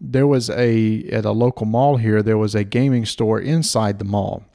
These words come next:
And I walked in there one time and somebody was playing. It was, it must, it had to have been Warhammer 'cause I, I know it was fantasy. And I didn't understand what in the world was going on. I just saw tons of little figures that I thought looked really cool on the board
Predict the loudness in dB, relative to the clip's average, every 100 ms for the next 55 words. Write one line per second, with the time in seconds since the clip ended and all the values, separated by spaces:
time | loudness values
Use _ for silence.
0 | _ _ _ -6 -4 0 0 0 -2 0
1 | 2 0 0 0 2 2 0 -2 -2 0
2 | 0 0 -2 -8 -6 -2 0 0 0 -4
3 | -8 -6 -2 -2 -2 -6 -8 -2 -2 -2
4 | -4 -4 -2 -2 0 0 0 0 -2 -6
5 | -10 -12 -12 -10 -10 -12 -8 -4 -2 -4
6 | -6 -10 -16 -20 -20 -20 -20 -20 _ -8
7 | 0 2 2 0 -4 -2 0 0 -2 -10
8 | _ _ -20 -16 0 2 2 0 -6 -4
9 | -2 0 0 -2 -4 -2 -2 -2 -4 -6
10 | -4 -2 0 0 -2 -2 -2 -2 -4 -4
11 | 0 2 0 0 -4 -2 -2 -2 -4 -2
12 | -2 0 -2 -2 -6 -4 -6 -4 -6 -6
13 | -2 0 0 -2 -2 0 0 -2 -2 2
14 | 2 2